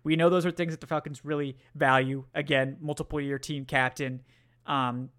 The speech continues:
someone that coaches rave about, right? So this is a guy that, uh, I think, you know, has a decent chance to stick. Um, if not on the roster, then I think practice squad is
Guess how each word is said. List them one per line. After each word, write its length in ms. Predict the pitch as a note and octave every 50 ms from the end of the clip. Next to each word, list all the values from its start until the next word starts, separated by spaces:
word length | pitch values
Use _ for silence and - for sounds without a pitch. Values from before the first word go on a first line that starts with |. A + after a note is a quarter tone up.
| _ _ _
someone 240 | - E3 C#3+ C#3 C3
that 120 | C3 C3 -
coaches 300 | D#3+ C#3+ - C3+ A#2+ C3
rave 200 | C3+ C#3+ E3 F3
about, 420 | E3+ F3+ F#3+ F#3+ F3+ - - -
right? 300 | F3 E3+ F3+ F3+ F3 - _ _ -
So 340 | - - E3+ D#3 D#3 D3 - - _ _ _ _ _ _ _ _ _ _ _ _ _ _ D#3+
this 160 | D#3 D3 D3
is 100 | D3+ D#3+
a 40 | D#3+
guy 240 | E3 D3+ E3 F3+ F#3
that, 260 | F#3+ F#3 F#3 - G3+
uh, 200 | G3+ G3+ G#3 G#3 - _ _ _ _ _ _ _ _ _ _ _ _ E3
I 60 | D#3+
think, 240 | - G3+ F#3+ G3 - - _ _ _ _
you 120 | - E3+ E3+
know, 180 | C#3+ D3+ - - _ _ _
has 200 | D#3+ F3+ F3+ E3+
a 20 |
decent 260 | D#3+ F#3 F#3 F3+ E3+
chance 220 | E3 F3+ F3+ E3+ -
to 80 | -
stick. 360 | - - - A#3+ - - - - - - - _ - _ _
Um, 200 | D#3+ D#3+ E3+ D#3+
if 180 | D#3 D#3 - D#3+
not 320 | D#3+ D#3 - A2 F#2+ - - _ _ -
on 120 | E3+ E3
the 60 | D3
roster, 380 | C3+ D3+ E3 F#3 F3+ - G3+ F#3+
then 120 | F3 E3
I 80 | D3 D3
think 140 | D#3 - -
practice 300 | - D#3 D3 - E3 -
squad 320 | - - D#3 D#3+ F3+ E3+
is 140 | D3+ C3+